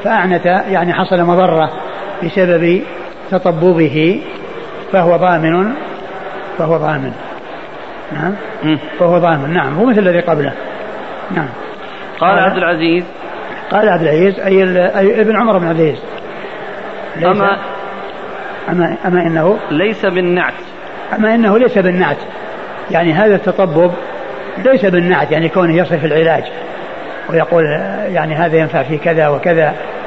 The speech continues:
Speaker 1: وهذا يعني دواؤه كذا وكذا، وإنما هو الشيء المباشر،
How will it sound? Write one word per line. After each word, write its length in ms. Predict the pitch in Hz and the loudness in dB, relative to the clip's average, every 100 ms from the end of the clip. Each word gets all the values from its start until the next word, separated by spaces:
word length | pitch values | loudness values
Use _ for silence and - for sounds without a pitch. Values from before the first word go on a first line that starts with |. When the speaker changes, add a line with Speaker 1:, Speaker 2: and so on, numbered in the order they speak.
| - - | -8 -2
Speaker 1:
وهذا 300 | 165 165 160 | 2 2 2
يعني 260 | 139 147 | 2 -2
دواؤه 400 | 147 160 170 151 | 2 2 2 0
كذا 280 | 151 170 156 | 0 2 2
وكذا، 460 | 143 139 170 156 170 - - - - | 2 2 4 4 0 -8 -10 -8 0
وإنما 420 | 208 220 190 233 | 2 4 4 4
هو 140 | 196 196 | 4 4
الشيء 220 | - 208 | 4 4
المباشر، 540 | 185 180 190 165 135 | 4 4 4 4 0